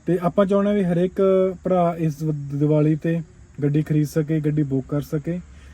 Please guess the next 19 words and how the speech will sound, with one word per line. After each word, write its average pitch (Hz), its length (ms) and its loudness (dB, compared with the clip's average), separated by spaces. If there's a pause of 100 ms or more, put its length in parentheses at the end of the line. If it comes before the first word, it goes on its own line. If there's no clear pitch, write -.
(140)
ਤੇ 160 60 -6
ਸਾਨੂੰ 190 200 2
ਕਾਲ 185 220 4
ਕਰਕੇ 185 240 0
ਤੁਸੀਂ 180 180 -2
ਗੱਡੀ 165 360 -2
ਬੁੱਕ 156 280 0
ਕਰ 156 100 0
ਸਕਦੇ 147 360 -2
ਹੋ 170 60 0
ਜੀ। 208 140 -2
ਅਹ, - 1040 -2
ਉਮੀਦ 202 220 6
ਕਰਦੇ 214 240 4
ਹਾਂ 208 80 0
ਸਾਰੇ 202 200 2
ਭਰਾਵਾਂ 202 280 0
ਨੂੰ 190 100 2
ਆਪਣੀ 185 240 -2